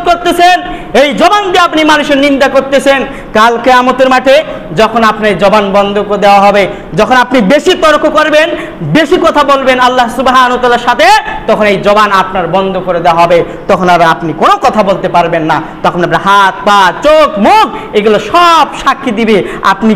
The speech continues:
কি করেছেন। এই মুখ দিয়ে আপনি কোন মানুষকে গালিগালাজ করেছেন, এই মুখ দিয়ে আপনি কার নিন্দা করেছেন, কার গীবত করেছেন, কার বদনাম করেছেন, এই জবান সেদিন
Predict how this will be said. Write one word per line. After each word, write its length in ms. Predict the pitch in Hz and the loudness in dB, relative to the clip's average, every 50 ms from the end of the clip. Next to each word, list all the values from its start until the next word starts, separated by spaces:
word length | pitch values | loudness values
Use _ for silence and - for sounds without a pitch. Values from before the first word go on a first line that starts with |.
| 220 - | 0 -4
কি 100 | 226 220 | -6 -4
করেছেন। 420 | - 262 254 247 240 254 262 254 220 - - - - | 0 2 2 2 2 2 0 0 -2 -6 -8 -6 -2
এই 240 | 185 214 240 254 262 | 0 2 2 4 2
মুখ 280 | 247 247 269 285 285 | 2 2 2 2 2
দিয়ে 220 | - 220 220 277 285 | 0 -2 0 0 2
আপনি 300 | 277 277 - - 285 285 240 - - | 2 0 -2 -2 -4 -4 -4 -4 0
কোন 200 | 262 285 311 285 | 0 2 2 2
মানুষকে 380 | 277 - 302 311 - - 302 302 | 2 0 0 -2 -2 -4 -2 0
গালিগালাজ 420 | 285 302 302 311 302 311 320 302 320 | 0 0 0 2 2 2 2 2 2
করেছেন, 380 | 320 320 320 311 330 330 339 311 - - - - - - 233 | 0 0 0 2 2 0 0 0 -4 -8 -10 -6 -2 0 2
এই 100 | 277 320 | 2 2
মুখ 240 | 294 269 330 403 - | 4 4 4 2 2
দিয়ে 260 | 269 269 311 349 320 | 0 0 0 2 2
আপনি 320 | 302 285 277 - 254 269 247 - - - | 2 2 0 0 -2 -2 -2 -2 -2 0
কার 280 | 220 226 240 233 214 | 0 2 2 0 0
নিন্দা 300 | 226 240 233 226 226 233 | -2 -2 0 0 0 0
করেছেন, 460 | 214 202 233 233 226 226 240 247 226 190 - - - - | 2 2 0 0 0 0 0 0 -2 -4 -8 -8 -4 0
কার 320 | 208 214 240 247 247 247 | 0 2 2 2 2 0
গীবত 300 | 214 233 262 220 269 262 269 - | 0 0 0 2 0 0 0 0
করেছেন, 440 | 277 285 277 277 277 285 294 294 - - - - | 0 0 0 2 2 2 0 0 -2 -6 -6 -4
কার 360 | - 233 247 262 277 285 285 | -2 0 2 2 2 2 2
বদনাম 460 | 254 220 285 320 - 269 311 311 302 294 | 2 2 2 2 2 0 0 0 0 0
করেছেন, 420 | - 320 330 311 - 330 339 381 359 - - - - - | 0 0 0 2 2 2 2 2 0 -2 -8 -12 -6 -2
এই 180 | 208 220 226 220 | 0 0 0 0
জবান 420 | 220 220 208 233 240 240 220 196 - | 0 0 2 2 2 0 0 -4 -6
সেদিন 180 | 202 196 190 | -6 -6 -6